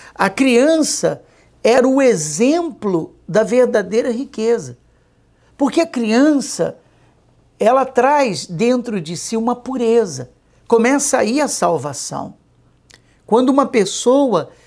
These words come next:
ela tem um coração puro diante de Deus, então ela é, ela tem a capacidade de ver a Deus. Jesus estava ensinando a eles a respeito da humildade.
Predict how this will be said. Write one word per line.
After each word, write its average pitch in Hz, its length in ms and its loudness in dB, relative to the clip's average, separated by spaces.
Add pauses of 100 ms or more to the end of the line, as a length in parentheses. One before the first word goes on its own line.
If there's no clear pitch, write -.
(160)
ela 202 280 0
tem 233 240 -6
um 226 100 -6
coração 196 720 -6 (240)
puro 262 720 2 (240)
diante 180 580 -4
de 143 140 -10
Deus, 220 400 2 (240)
então 233 340 2
ela 220 160 4
é, 233 160 2
ela 202 240 2
tem 233 180 -2
a 220 60 -4
capacidade 196 1040 -4 (240)
de 208 160 -4
ver 226 380 -4
a 175 80 -6
Deus. 127 580 -14 (640)
Jesus 233 400 0
estava 277 340 -2
ensinando 196 640 -4
a - 80 -4
eles 190 600 0
a 185 100 -4
respeito 226 720 -4
da 226 100 2
humildade. 226 960 -2